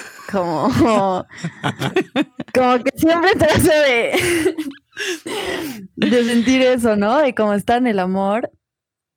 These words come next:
ante todo, ¿no? Ante la vida, ante el día, ante como ese agradecimiento de, de, pues, de vivir el día, ¿no? Y luego el día empieza y puede ser una catástrofe o puede ser algo maravilloso, pero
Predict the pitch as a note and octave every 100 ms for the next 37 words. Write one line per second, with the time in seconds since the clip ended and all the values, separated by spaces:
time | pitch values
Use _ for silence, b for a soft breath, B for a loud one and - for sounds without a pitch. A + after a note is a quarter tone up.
0 | _ G3+ G3 F#3 F3+ G#3+ G3+ F3 F3 A3+
1 | G#3+ F3+ F3 F3 F#3+ G3 G3 F#3+ F3 E3+
2 | E3+ F#3 F#3+ F#3 F#3 F3+ F3 F3 E3+ E3+
3 | E3+ - - - F#3+ - - C2 - -
4 | G3+ _ _ _ _ F#3+ F#3 G#3 G3+ F3+
5 | E3+ E3 F#3 F#3 F#3 F3+ F#3 F3 E3 E3
6 | - D#3+ - - - _ _ _ - G3+
7 | G3+ G3+ G#3+ B3 C#4 B3 A#3 F3 - A#3
8 | F#3 G#3+ - _ - F#3+ F#3+ A3+ B3 A3+
9 | A3+ A#3 G#3+ G3+ G3 A#3+ F#3 F#3 G3 G3
10 | G3 F#3+ F3 E3 - F3+ F3 G3 A3+ G3
11 | E3+ D#3+ F#3 F3+ F3 F3+ F3 E3+ E3+ F3
12 | F3 G3 G#3+ F#3 F3+